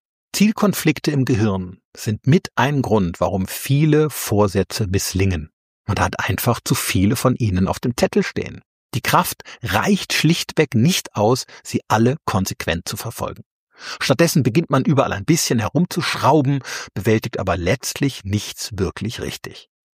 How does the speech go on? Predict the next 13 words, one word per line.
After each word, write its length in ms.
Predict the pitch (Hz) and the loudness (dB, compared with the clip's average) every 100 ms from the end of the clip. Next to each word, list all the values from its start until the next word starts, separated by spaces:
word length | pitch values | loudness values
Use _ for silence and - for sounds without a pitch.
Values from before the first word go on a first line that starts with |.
| _ _ - | _ _ -6
Die 60 | - | -4
Kontrollkosten 800 | - 110 139 180 - 160 - 117 | -2 2 4 2 2 -2 -2 -2
im 120 | 107 | -2
Gehirn 340 | 87 110 120 | 0 0 0
steigen 560 | 127 - 117 120 113 110 - - | -2 0 2 2 2 0 -4 -8
mit 140 | 110 | -6
jedem 340 | 98 208 190 147 | 0 2 2 2
weiteren 380 | 131 123 131 | 2 0 -4
Ziel. 340 | 117 - 92 - _ _ _ _ _ | -2 -2 -2 -4 _ _ _ _ _
Und 80 | 113 | -10
nach 100 | - | -2
einiger 340 | - 190 156 | 2 4 2
Zeit 380 | 127 123 147 - | 2 2 2 -2